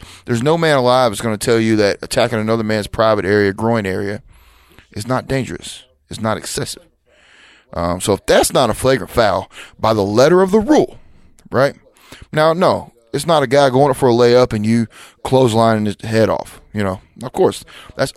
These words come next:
overly excessive and extremely dangerous and even more reckless than anything else you could probably do on the court.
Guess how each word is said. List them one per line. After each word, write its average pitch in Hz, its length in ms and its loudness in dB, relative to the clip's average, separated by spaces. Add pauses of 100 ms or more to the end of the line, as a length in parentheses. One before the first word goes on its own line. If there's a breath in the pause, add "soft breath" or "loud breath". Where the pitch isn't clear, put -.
overly 139 300 0
excessive 98 560 -4 (380 loud breath)
and 110 140 -2
extremely 135 540 0
dangerous 92 560 -6 (800)
and 101 140 -6
even 110 400 -4
more 120 320 2
reckless 117 420 0
than 104 380 -8
anything 104 300 -6
else 95 160 -6
you 98 60 -10
could - 100 -20
probably 87 160 -4
do 87 140 -10
on 85 60 -10
the 80 60 -14
court. - 320 -4